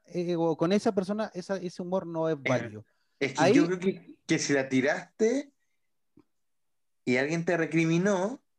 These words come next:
Speaker 2: es error, eh, de no de-, haber entendido en la situación en la que está. Y, po,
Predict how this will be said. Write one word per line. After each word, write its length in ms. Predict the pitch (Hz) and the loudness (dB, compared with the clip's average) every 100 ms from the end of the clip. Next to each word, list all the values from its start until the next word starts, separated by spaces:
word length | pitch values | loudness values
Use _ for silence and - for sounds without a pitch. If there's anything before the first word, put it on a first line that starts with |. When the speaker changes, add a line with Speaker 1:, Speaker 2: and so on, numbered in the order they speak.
| _ _ | _ _
Speaker 2:
es 540 | - 123 127 131 - - _ | -8 -2 0 0 -6 -14 _
error, 520 | 127 117 127 147 147 - - 107 _ _ _ _ _ _ - | -4 -2 0 -2 -4 -12 -20 -20 _ _ _ _ _ _ -6
eh, 760 | 117 113 107 104 101 98 - _ _ _ _ _ _ _ _ _ | 0 2 4 4 2 0 -4 _ _ _ _ _ _ _ _ _
de 180 | 123 123 | -2 0
no 260 | 127 151 | 2 0
de-, 180 | 151 - - | -2 -6 -6
haber 300 | 123 131 139 | -2 0 -2
entendido 680 | 143 139 120 117 147 160 170 | -2 -4 -2 0 2 2 0
en 140 | 135 | -2
la 80 | 123 | -2
situación 500 | 113 123 113 - 143 | -2 0 0 0 -2
en 100 | 139 | 0
la 100 | 123 | -2
que 60 | 107 | -4
está. 400 | - - 139 117 | -8 -6 -4 -4
Y, 80 | - | -6
po, 160 | - | -6